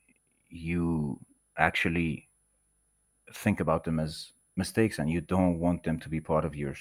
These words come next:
life, uh, then yeah, you would s-, you would just steer away from those forever. Um, or you could not acknowledge them and be, and blame it on, blame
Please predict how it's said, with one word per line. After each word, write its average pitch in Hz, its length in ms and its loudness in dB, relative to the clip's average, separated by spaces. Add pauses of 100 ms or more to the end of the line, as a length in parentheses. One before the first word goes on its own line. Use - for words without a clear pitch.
(380)
life, 92 520 4 (1160)
uh, 82 360 4
then 82 220 -2
yeah, 117 320 6
you 80 240 -4
would 82 240 -4 (320)
s-, - 160 -12 (240)
you 71 400 -2
would 90 120 -2
just - 240 -6
steer 95 240 0
away 92 200 2
from 85 200 -2
those 82 280 -2
forever. 123 440 4 (1080)
Um, 90 580 6
or 120 300 8
you 104 160 2
could 92 200 0
not 107 300 4
acknowledge 82 520 -2
them 107 340 0 (160)
and 90 140 -2
be, 90 340 -2
and 87 300 0 (240)
blame 95 380 2
it 92 120 -2
on, 85 400 -2
blame 90 560 0